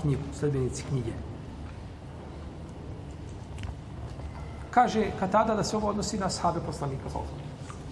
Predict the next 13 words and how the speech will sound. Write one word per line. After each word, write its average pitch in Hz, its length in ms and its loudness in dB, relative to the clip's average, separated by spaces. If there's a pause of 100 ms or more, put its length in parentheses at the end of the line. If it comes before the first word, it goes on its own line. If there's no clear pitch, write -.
(140)
Pa 185 80 8
bi 180 80 6
onda 202 180 8
ovdje 185 240 8
knjiga 202 200 4
bila 185 200 6
šta? - 200 2 (1800)
Kur'an. - 300 4 (760)
Bila 156 220 6
bi 175 180 2
Kur'an. - 260 -2 (1120)
Dok 262 240 4
kaže, 233 480 10